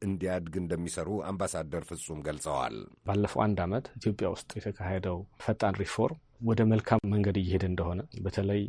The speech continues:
Speaker 2: የግል ሴክተሩን ለመደገፍ ምርጥ አጋጣሚ እንደሆነ፣ ስለዚህ እንደዚህ አይነት ለውጥ ደግሞ ፈጥኖ ዜጎቹን ለመጥቀም ትልቅ እድል ስላለው መደገፍ እንዳለበት እንደሚያምኑ፣ ስለሆነም ከምን ጊዜውም በላይ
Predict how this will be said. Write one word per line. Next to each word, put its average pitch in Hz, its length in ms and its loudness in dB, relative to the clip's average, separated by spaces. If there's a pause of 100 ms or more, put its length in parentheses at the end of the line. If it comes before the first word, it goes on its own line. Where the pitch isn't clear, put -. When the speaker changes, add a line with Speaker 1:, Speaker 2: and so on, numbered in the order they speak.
Speaker 2:
የግል 98 360 2
ሴክተሩን 95 440 0
ለመደገፍ 87 520 -4 (320)
ምርጥ 104 220 2
አጋጣሚ 95 460 2
እንደሆነ፣ 90 380 -2 (240)
ስለዚህ 101 360 0
እንደዚህ 92 260 -2
አይነት 95 240 -2
ለውጥ 98 220 -2
ደግሞ 95 240 -2 (300)
ፈጥኖ 104 340 0 (380)
ዜጎቹን 98 640 2
ለመጥቀም 95 560 -2
ትልቅ 107 300 0
እድል 90 260 -4
ስላለው 90 400 -2 (240)
መደገፍ 107 480 6
እንዳለበት 90 540 -2
እንደሚያምኑ፣ 90 560 -2 (240)
ስለሆነም 104 460 0 (120)
ከምን 104 400 2
ጊዜውም 98 360 2
በላይ 98 280 2